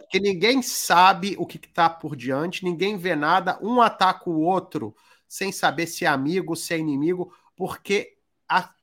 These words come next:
coisa era muito confusa. Quer dizer, alguns eram taxados de hereges, mas talvez não o fossem nem formalmente,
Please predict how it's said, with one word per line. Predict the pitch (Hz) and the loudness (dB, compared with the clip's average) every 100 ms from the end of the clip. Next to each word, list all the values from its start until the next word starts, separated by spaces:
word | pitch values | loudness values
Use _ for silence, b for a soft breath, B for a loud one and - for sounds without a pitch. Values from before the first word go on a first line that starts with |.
| _ | _
coisa | 202 220 226 - | -6 -6 -6 -6
era | 214 220 | -4 -4
muito | 190 175 202 208 - | -4 -4 -4 -6 -18
confusa. | - 208 202 - - 214 143 110 90 b b b | -6 -6 -6 -12 -8 -6 -6 -10 -12 b b b
Quer | 165 | -6
dizer, | 147 - | -6 -2
alguns | 160 160 156 220 196 | 0 0 -2 -4 -2
eram | 196 190 | -2 0
taxados | 180 165 - 170 160 151 113 107 - _ _ | 2 2 0 2 4 2 -4 -12 -14 _ _
de | 120 113 | -8 0
hereges, | 170 156 180 170 131 113 104 - - _ _ _ _ | 2 4 4 2 0 -8 -10 -12 -14 _ _ _ _
mas | 160 175 180 - | -4 -2 -2 -6
talvez | - 185 165 123 185 180 127 - - - - _ _ | 2 2 2 -2 0 0 -2 -6 -12 -12 -14 _ _
não | 160 202 277 233 165 | 0 4 4 2 -4
o | 233 | -6
fossem | - - 196 196 - - - 113 101 - _ _ _ _ _ _ _ _ | -6 -4 0 0 -2 -8 -6 -6 -8 -16 _ _ _ _ _ _ _ _
nem | 135 165 277 320 311 _ | -6 0 2 2 0 _
formalmente, | - - 185 165 160 151 131 127 110 - - | -20 -4 -4 -4 -4 -4 -4 -8 -10 -14 -16